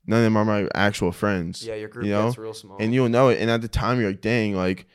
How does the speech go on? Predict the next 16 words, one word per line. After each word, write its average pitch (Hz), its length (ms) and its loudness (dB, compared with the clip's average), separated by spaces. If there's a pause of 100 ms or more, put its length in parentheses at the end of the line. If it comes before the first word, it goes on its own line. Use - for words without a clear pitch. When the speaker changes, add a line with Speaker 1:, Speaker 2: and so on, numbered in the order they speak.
(260)
Speaker 1:
it's 107 100 -6
just 117 200 -8
me, 110 280 0
like, 92 460 0
it 98 100 -8
sucks, 104 540 2
like, 85 240 -4
what 95 140 -2
happened?" 104 640 -2 (380)
Speaker 2:
Mm. 104 100 -20
Speaker 1:
But 113 100 0
then 123 160 4
it's 104 80 -4
good 120 260 2
'cause, 107 140 -2
like, 101 180 0